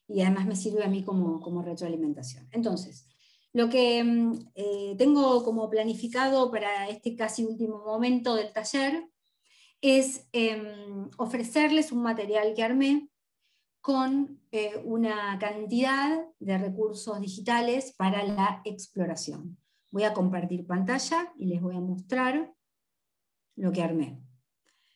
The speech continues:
Bien. ¿Qué van a encontrar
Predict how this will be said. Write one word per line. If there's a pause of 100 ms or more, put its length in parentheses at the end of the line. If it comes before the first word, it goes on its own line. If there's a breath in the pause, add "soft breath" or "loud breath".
(220)
Bien. (1160)
¿Qué
van
a
encontrar